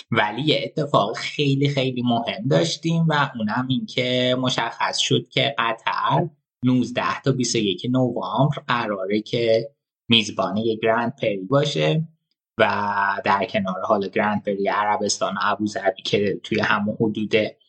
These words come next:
و مشخص شد که طی یه قرارداد ده ساله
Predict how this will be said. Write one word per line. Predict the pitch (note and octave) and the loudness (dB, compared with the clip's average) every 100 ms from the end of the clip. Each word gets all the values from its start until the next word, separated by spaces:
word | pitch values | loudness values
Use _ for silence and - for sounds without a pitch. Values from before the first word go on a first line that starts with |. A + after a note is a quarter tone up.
| - - - | -20 -20 -2
و | A2 G#2+ G2+ G2+ - | 0 2 0 -4 2
مشخص | A2 A#2 G#2 G#2+ - | 2 2 -2 -4 -2
شد | C3+ A#2+ | -2 0
که | C3+ | -2
طی | - G#2+ | 0 -2
یه | G#2 A2+ | 0 0
قرارداد | A2+ A#2 B2 A2+ G2 - | 0 0 2 0 -4 -2
ده | A#2+ A#2+ - | 0 0 -2
ساله | - A2+ G2+ - A#2+ | 0 0 0 -4 -2